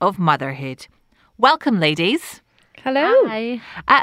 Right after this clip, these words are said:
Speaker 1: Leanne, do you want to kick off by telling us a little bit about yourself?
Speaker 3: Sure. My name is Leanne. I'm from South Wales Valleys, uh, mother of two daughters, a four-year-old and a seven-month-old. I blog over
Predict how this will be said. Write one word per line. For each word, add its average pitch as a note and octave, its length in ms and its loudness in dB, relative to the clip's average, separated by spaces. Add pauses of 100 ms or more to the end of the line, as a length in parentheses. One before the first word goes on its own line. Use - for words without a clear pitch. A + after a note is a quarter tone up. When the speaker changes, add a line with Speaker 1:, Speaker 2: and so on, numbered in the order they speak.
Speaker 1:
Leanne, D4 600 2
do G3+ 140 -8
you C4 80 -4
want C#4+ 200 2
to C4+ 100 -8
kick - 260 -4
off G#3+ 240 4
by G#3 160 4
telling G#3+ 300 -2
us G#3 100 -2
a A#3 40 -4
little C#4 120 0
bit A#3 120 0
about B3 180 -2
yourself? B3+ 720 0
Speaker 3:
Sure. D4 500 2
My A#3 220 0
name A3 260 -2
is F#3+ 400 -2
Leanne. F#3 640 0
I'm F#3+ 320 0
from A3 180 -4
South A#3+ 300 -2
Wales F#3 240 -2
Valleys, F#3+ 840 -2 (140)
uh, D#3+ 280 0
mother G#3 280 0
of F3+ 340 0
two C4+ 220 -4
daughters, A3 800 -2 (320)
a F3 100 -6
four-year-old G3 840 0
and D#3+ 280 -4
a D#3+ 200 -4
seven-month-old. A#3+ 1200 -4 (420)
I F#3 220 0
blog A3+ 540 2
over F3 260 -4